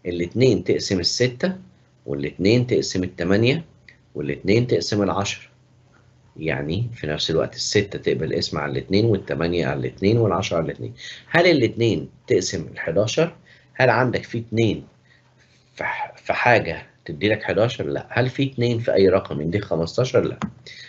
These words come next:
يبقى أول حاجة عندي اتنين وستة واتنين وتمانية واتنين وعشرة.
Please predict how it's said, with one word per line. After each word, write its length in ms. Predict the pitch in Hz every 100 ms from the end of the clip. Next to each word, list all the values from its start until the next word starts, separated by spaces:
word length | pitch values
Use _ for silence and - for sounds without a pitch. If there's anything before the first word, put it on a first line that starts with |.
| -
يبقى 200 | 113 123
أول 140 | 143 131
حاجة 220 | 139 123
عندي 320 | 101 117 95
اتنين 340 | 90 98 85 85
وستة 440 | 82 127 131 160
واتنين 400 | 143 104 95 95
وتمانية 540 | 73 73 82 113 143
واتنين 320 | 120 - 101 85
وعشرة. 380 | - - -